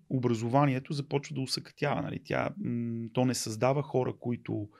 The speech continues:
мислят, ами хора, които повтарят. А, тъй като образованието пък то е, нали, такава институция, която винаги е създавала унификация в едно общество, ние не може да има някакви огромни очаквания към него. Затова обаче идва възпитанието,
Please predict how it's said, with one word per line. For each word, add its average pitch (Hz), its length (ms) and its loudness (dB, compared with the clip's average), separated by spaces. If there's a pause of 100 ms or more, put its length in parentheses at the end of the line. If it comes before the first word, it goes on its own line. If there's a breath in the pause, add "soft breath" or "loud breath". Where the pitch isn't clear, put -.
(160 soft breath)
мислят, 127 460 0
ами 180 120 2
хора, 170 260 4
които 165 240 -2
повтарят. 135 460 4 (920 loud breath)
А, 120 400 6 (320)
тъй 214 120 4
като - 200 -4
образованието 180 500 2
пък 175 160 -4
то 180 180 4
е, 180 180 4
нали, 175 240 2
такава 170 460 8
институция, 151 560 2
която 156 260 4
винаги 143 400 4
е 127 140 4
създавала 127 440 4
унификация 120 640 0
в - 80 -10
едно - 120 -2
общество, - 440 -4
ние 180 140 2
не 170 80 6
може 156 220 8
да 156 80 2
има 151 120 4
някакви 131 340 0 (260)
огромни 131 420 8
очаквания - 560 -4
към - 140 -10
него. - 300 -8 (520 loud breath)
Затова 139 240 6
обаче 160 400 6
идва 156 320 4 (100)
възпитанието, - 920 -2